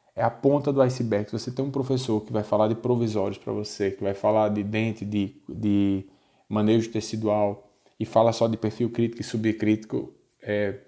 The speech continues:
vai estudar, porque a, é, isso aí é só a pontinha da coisa.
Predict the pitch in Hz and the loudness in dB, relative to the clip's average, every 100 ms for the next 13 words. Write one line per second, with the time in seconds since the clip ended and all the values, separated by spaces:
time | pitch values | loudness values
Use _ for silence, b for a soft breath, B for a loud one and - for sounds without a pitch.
0 | _ 120 123 127 127 123 110 101 101 - | _ -2 2 2 2 0 4 4 2 -12
1 | b b b b b - 107 107 - 107 | b b b b b 0 0 0 2 4
2 | 107 107 101 - - _ _ _ _ _ | 6 4 2 0 -8 _ _ _ _ _
3 | - - 113 107 107 101 117 - 135 131 | -8 -4 2 4 4 2 0 2 4 6
4 | 139 131 143 131 - 160 131 - 131 123 | 4 2 0 0 2 2 2 -2 0 2
5 | 110 104 - 104 95 | 4 2 2 0 0